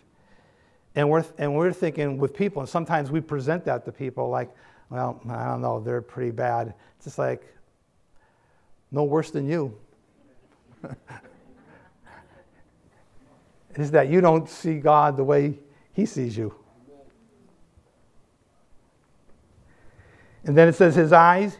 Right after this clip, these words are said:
his eyes didn't raise up to heaven. His hands,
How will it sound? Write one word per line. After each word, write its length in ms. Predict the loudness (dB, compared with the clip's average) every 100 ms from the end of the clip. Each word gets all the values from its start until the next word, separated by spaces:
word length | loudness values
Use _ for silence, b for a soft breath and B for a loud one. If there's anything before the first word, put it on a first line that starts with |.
| -10
his 180 | -6 -2
eyes 460 | 0 0 -4 -8
didn't 380 | -8 -6 -4 -4
raise 300 | -4 -4 -2
up 180 | -4 -4
to 60 |
heaven. 400 | -6 -4 -6 -12 -20 _ _ _ _ _ _ _
His 180 | -10 -8
hands, 500 | -6 -4 -4 -6